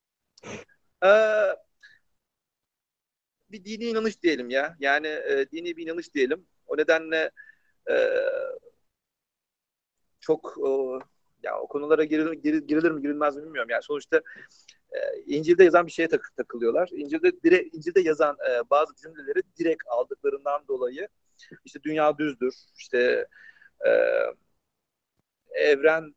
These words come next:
işte altı bin yıl önce, milattan önce dört bin dört yılı, işte Eylül, Eylül, Ekim ayında mı ne yaratıldı diye bir, e, şey yazıyor,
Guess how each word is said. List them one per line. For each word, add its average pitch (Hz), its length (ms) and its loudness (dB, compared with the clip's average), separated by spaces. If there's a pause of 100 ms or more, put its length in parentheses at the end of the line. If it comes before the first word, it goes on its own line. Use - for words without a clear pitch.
(120)
işte - 240 -8
altı 143 300 0
bin 156 100 -6
yıl 147 120 -2
önce, 127 300 -2
milattan 135 500 -2 (100)
önce 139 320 -8
dört 135 260 -2
bin 139 100 -10
dört 135 180 0 (240)
yılı, 131 260 -4 (120)
işte - 180 -12
Eylül, 131 200 -6 (220)
Eylül, 135 260 -10
Ekim - 180 -18
ayında 123 200 -8
mı 131 80 -16
ne 127 100 -6 (360)
yaratıldı 127 520 0
diye 123 200 -2
bir, 123 240 -6
e, 110 540 0
şey 139 240 4
yazıyor, 113 400 0